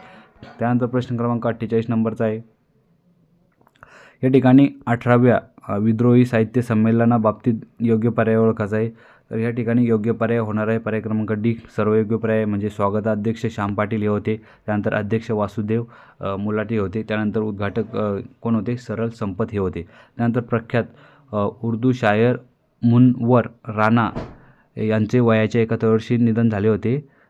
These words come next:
तर वर्षी लखनौ येथे हृदयविकाराच्या झटक्याने निधन झाले होते. तर ते जे निधन आहे, ते कोणत्या वर्षी झाले होते?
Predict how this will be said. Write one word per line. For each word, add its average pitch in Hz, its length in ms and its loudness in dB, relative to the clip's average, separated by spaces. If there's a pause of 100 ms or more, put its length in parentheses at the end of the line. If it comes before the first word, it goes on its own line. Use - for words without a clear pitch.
(140)
तर 107 480 -2 (200)
वर्षी 113 600 -2
लखनौ 113 300 0
येथे 120 360 0
हृदयविकाराच्या 113 720 0
झटक्याने 110 360 0
निधन 110 220 2
झाले 107 180 0
होते. 123 280 -2 (300)
तर 120 160 2
ते 123 80 2
जे 127 120 0
निधन 123 280 4
आहे, 123 100 -2
ते 135 40 -4
कोणत्या 120 340 2
वर्षी 120 200 0
झाले 101 220 0
होते? 98 200 -4